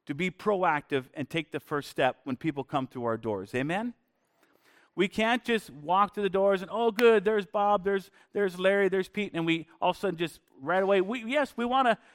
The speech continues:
hang out with each other. We look forward to seeing our, our Christian friends,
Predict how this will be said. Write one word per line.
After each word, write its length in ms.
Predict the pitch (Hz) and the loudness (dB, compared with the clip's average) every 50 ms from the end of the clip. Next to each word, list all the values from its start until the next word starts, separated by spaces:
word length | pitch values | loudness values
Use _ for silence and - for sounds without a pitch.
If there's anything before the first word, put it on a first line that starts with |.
| _ _ _ _ | _ _ _ _
hang 300 | - - - 208 208 208 | -10 -4 -4 -2 -2 0
out 180 | 202 196 185 185 | 2 2 2 2
with 100 | 180 165 | 2 0
each 180 | 160 147 - | 0 0 2
other. 180 | 180 170 160 160 | 2 2 2 2
We 120 | 160 196 | 0 -2
look 200 | 214 226 233 214 | -2 -2 -2 -2
forward 220 | - - 226 220 185 | -2 -2 -2 0 0
to 80 | 185 | -2
seeing 260 | 175 - 202 196 185 175 | -4 -4 -2 -2 0 0
our, 140 | 160 151 - _ _ - | 0 -2 -4 _ _ -6
our 240 | - 151 147 143 - _ _ - | -2 -2 -2 -2 -4 _ _ -6
Christian 380 | - 202 180 - - 170 151 | -4 -4 -4 -4 -6 -10 -8
friends, 520 | - - 175 165 147 135 127 117 - - | -6 -2 0 0 2 2 0 -2 -4 -12